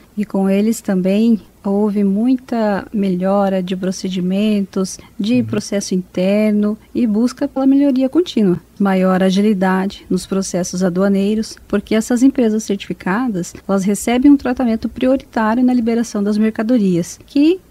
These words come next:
Speaker 1: traz uma redução de custos com relação à armazenagem, à espera da liberação da mercadoria no porto para ser também expedida.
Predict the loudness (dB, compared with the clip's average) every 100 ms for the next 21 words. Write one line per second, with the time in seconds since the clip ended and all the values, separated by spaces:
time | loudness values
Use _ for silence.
0 | -6 -2 0 0 2 2 2 0 0 -2
1 | -2 -2 -2 -2 -2 0 -2 -6 -10 -10
2 | -20 -6 0 4 4 4 2 0 -2 -2
3 | 0 -2 -2 -4 -6 -2 0 0 0 0
4 | 0 0 0 0 -2 -2 -4 -4 -4 -2
5 | -4 -4 0 0 0 0 0 0 -2 -4
6 | -6 -4 -4 -6 -6 -4 -2 -2 -2 -4
7 | -4 -2 -2 -4 -4 -4 -2 -2 -2 0
8 | 0 0 -2 -2 -2 0 -2 -2